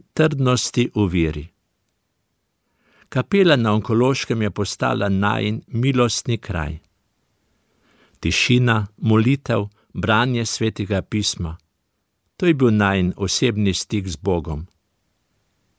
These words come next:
Zdravstveno stanje moža je bilo zelo resno. Jaz pa z močmi na tleh. Bogu hvala, da sem lahko vse obveznosti izpustila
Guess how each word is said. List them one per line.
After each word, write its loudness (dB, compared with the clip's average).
Zdravstveno 2
stanje 0
moža 0
je 0
bilo 0
zelo 0
resno. -2
Jaz 2
pa 0
z -2
močmi 0
na 0
tleh. -2
Bogu 6
hvala, -2
da -2
sem 0
lahko 2
vse 0
obveznosti 0
izpustila -2